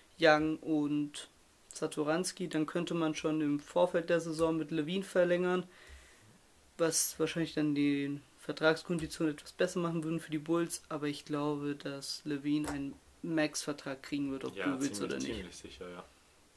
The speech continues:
Speaker 2: Gehe ich auch davon aus.
Speaker 1: Und Vucevic hat einen guten Vertrag, auch fünfundzwanzig Millionen pro Jahr für das, was er hat. Das geht schon fit.
Speaker 2: Da würde ich eigentlich auch keinen Gewinner ausmachen, unbedingt bei dem Trade. Ich würde sagen, das sind beides Gewinner.
Speaker 1: Ja.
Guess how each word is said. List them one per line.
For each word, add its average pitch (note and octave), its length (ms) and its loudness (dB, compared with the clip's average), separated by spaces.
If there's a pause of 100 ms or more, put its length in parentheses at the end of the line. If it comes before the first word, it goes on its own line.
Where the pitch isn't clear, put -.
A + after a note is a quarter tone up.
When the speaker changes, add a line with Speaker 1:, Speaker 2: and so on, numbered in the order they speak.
(340)
Speaker 2:
Gehe - 120 -16
ich G2 80 -14
auch F2 60 -8
davon - 200 -16
aus. F2+ 260 -12 (360)
Speaker 1:
Und A#3 340 0
Vucevic A#3 320 0
hat G3+ 160 2
einen F#3 320 0
guten A3 180 -8
Vertrag, E3+ 400 -2
auch D#3 120 -4
fünfundzwanzig E3 580 -2
Millionen E3 300 0
pro - 140 -2
Jahr D#3 280 2 (140)
für - 80 -10
das, E3 200 -2
was D#3 140 -6
er D3 80 -2
hat. F3 220 -2 (400)
Das - 100 -16
geht - 140 -6
schon A#2 120 -4
fit. - 180 -8 (1700)
Speaker 2:
Da A2 320 2 (140)
würde A#2+ 160 -4
ich B2 80 -2
eigentlich B2 240 0
auch A#2+ 80 0
keinen A#2+ 240 -4 (540)
Gewinner C#3+ 280 2
ausmachen, D#3+ 380 -2 (180)
unbedingt C#3+ 500 -8
bei B2 100 -2
dem B2+ 120 -6
Trade. B2+ 220 -4
Ich A#2 140 -10
würde A#2 120 -8
sagen, A#2+ 220 0
das G#2 140 -6
sind G#2 120 -8
beides G#2+ 360 -2
Gewinner. F#2+ 340 -10 (240)
Speaker 1:
Ja. F3+ 160 -6